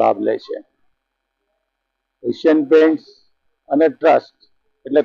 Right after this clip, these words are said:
કોર્પોરેટ્સ, એન જી ઓ, એન જી ઓ, આ ત્રણ સોસાયટીના મુખ્ય પાયાના સ્તંભો જ્યારે ભેગા થઈને એક કોલેબોરેટિવ પ્લેટફોર્મ ઉપર પછી એ બિઝનેસ હોય કે સેવા હોય, જ્યારે એ કામ કરે ત્યારે સમાજને એનો ચોક્કસ ફાયદો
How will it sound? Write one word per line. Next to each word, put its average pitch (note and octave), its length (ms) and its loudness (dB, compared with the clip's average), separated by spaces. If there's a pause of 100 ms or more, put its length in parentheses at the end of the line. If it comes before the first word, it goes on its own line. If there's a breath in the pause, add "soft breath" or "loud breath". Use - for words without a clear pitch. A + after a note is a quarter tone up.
કોર્પોરેટ્સ, C#3+ 600 4 (200)
એન C3+ 80 2 (100)
જી D3 180 2
ઓ, - 20 6 (100)
એન C3+ 60 0 (120)
જી D3 280 2
ઓ, - 20 -2 (580)
આ C#3 120 2 (140)
ત્રણ D#3 420 2 (680)
સોસાયટીના D3+ 580 2 (160)
મુખ્ય D3 360 0
પાયાના D3 360 2
સ્તંભો C#3+ 340 0
જ્યારે C#3 280 2
ભેગા C#3 340 4
થઈને C#3+ 280 0 (560)
એક D3 200 2 (160)
કોલેબોરેટિવ E3 640 2
પ્લેટફોર્મ D3+ 480 2
ઉપર C#3 280 2 (540)
પછી D3+ 280 -2
એ D3+ 120 4
બિઝનેસ D3 500 2
હોય D3 240 4
કે D3 160 2
સેવા D3 340 4
હોય, A#2+ 240 2 (560)
જ્યારે C3+ 300 2
એ - 100 2
કામ C#3+ 240 2
કરે D#3 240 2
ત્યારે C#3+ 260 4
સમાજને C#3 400 0
એનો C3+ 220 0
ચોક્કસ B2+ 420 0
ફાયદો B2+ 300 2